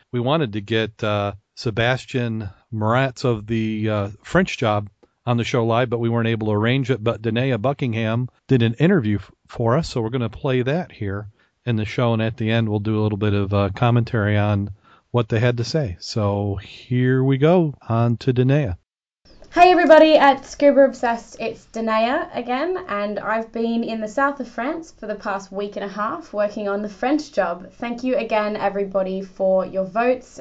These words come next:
Speaker 2: and promoting me to get the role of the English blogger. A bit of a treat for you guys,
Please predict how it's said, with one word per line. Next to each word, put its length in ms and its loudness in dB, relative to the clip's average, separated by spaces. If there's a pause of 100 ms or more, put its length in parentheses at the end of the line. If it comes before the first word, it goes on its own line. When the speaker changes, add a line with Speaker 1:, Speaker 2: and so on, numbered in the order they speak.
(100)
Speaker 2:
and 360 -8
promoting 440 -6
me 160 -6
to 80 -4
get 260 -4
the 100 -4
role 240 -2
of 60 0
the 80 -6
English 320 0
blogger. 380 2 (640)
A 240 -4
bit 240 -2
of 100 4
a 80 2
treat 320 -2
for 140 -6
you 100 -4
guys, 400 -2